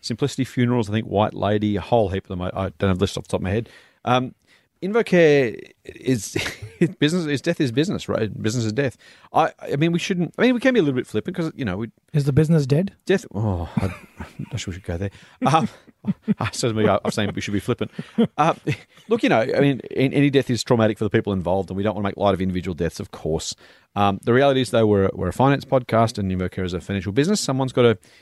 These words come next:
Speaker 1: be in the business of providing funeral homes. If you do it well and at a good price and good service, then you're doing a, you are performing a service for the community. Invocare, through its brands, does a pretty good job, I think. Um,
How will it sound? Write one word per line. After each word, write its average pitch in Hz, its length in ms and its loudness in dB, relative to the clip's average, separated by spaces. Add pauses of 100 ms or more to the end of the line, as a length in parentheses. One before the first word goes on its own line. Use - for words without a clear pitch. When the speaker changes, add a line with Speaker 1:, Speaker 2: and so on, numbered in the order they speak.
(100)
Speaker 1:
be 127 100 2
in 135 60 2
the 123 40 4
business 135 240 2
of 120 80 -10
providing 123 300 4
funeral 156 300 4
homes. 170 240 4
If 135 80 -6
you 131 40 0
do 120 120 6
it 92 60 0
well 135 200 6
and 131 80 4
at 123 40 4
a 117 40 0
good 127 160 0
price 120 280 2
and 117 100 -6
good 110 120 -8
service, 117 420 0
then 107 140 0
you're 104 200 4
doing 120 200 4
a, 90 140 0 (400)
you 143 140 2
are 151 60 4
performing 104 280 -4
a 90 60 -6
service 92 260 -2
for - 100 -14
the 92 80 -10
community. 101 520 -2
Invocare, 104 560 4 (240)
through 170 140 4
its 156 100 0
brands, 135 280 2
does 131 140 -4
a 131 60 -4
pretty 180 260 -2
good 151 160 0
job, 143 220 2
I 101 80 -2
think. - 360 -8
Um, 107 380 0